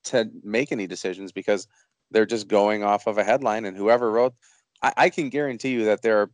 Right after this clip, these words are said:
there are people who talk to me on Twitter or on Reddit that have no idea that they know a thing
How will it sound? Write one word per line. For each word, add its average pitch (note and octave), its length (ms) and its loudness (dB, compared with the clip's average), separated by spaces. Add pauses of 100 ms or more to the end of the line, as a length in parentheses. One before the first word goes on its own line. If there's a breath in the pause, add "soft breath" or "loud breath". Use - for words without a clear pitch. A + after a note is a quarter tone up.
there A2 160 0
are G#2 60 -2
people B2+ 320 -4
who G#2+ 160 -6
talk A#2 280 2
to A2+ 80 -10
me A2 100 -6
on G2+ 120 -4
Twitter A#2 420 -2
or G2+ 80 2
on G2 120 -2
Reddit A2 300 2 (560)
that G#2 300 4
have G#2+ 240 0
no C#3+ 220 0
idea B2 380 0
that G#2+ 160 -6
they A#2+ 140 0
know C3+ 260 2
a A#2+ 40 2
thing G2 440 -4